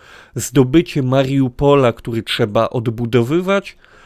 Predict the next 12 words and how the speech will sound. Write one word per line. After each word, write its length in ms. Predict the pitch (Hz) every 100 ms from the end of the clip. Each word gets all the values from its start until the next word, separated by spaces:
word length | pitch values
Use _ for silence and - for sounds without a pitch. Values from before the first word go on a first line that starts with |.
| - _
zdobycie 840 | 107 113 127 120 143 - 131 120 113
kopalni 720 | - - - 135 131 127 120
soli 480 | - - 123 123 113
w 80 |
Soliedarze, 840 | - 123 113 117 110 117 117 117 110
która 540 | - - 123 113 113
jeszcze 380 | 120 123 - 127
długo 400 | 113 127 131 123
prawdopodobnie 800 | - 117 113 120 120 123 120 123
nie 140 | 127
będzie 300 | 120 123 120
się, 220 | 113 123